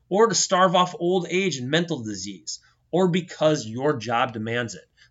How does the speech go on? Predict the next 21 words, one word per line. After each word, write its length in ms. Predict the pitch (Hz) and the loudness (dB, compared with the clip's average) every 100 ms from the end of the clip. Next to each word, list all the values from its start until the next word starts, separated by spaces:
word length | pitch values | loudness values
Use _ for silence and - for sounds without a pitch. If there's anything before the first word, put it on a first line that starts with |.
| - | -2
Think 220 | 156 - | -2 -2
law 260 | 104 143 | 0 2
enforcement 600 | 131 104 - - - 90 - | 0 -2 -14 -12 -12 -14 -16
or 100 | 101 | -14
firefighters 880 | - - 143 127 - 107 87 - - _ _ - | -10 0 2 2 -2 -6 -8 -12 -18 _ _ -18
or 140 | 92 | -14
chiropractors. 1200 | - - 135 143 113 - 104 - 104 90 80 - - _ _ _ _ _ _ _ _ | -10 2 4 4 0 0 0 -2 -10 -12 -12 -12 -14 _ _ _ _ _ _ _ _
Maybe 360 | 113 151 175 220 | 2 4 4 0
it's 320 | 214 - - | -4 -10 -8
more 340 | 117 151 240 | -2 0 2
than 200 | 190 113 | 0 -2
one 100 | 104 | -4
of 80 | 92 | -6
these. 320 | 85 - - | -12 -16 -12
Maybe 200 | 117 147 | -4 0
it's 100 | 160 | 0
a 40 | 170 | -2
combination 600 | - 160 165 156 156 - | -4 -2 0 0 -2 -4
of 60 | 113 | -8
the 80 | 95 | -12
few, 320 | - 95 | -16 -16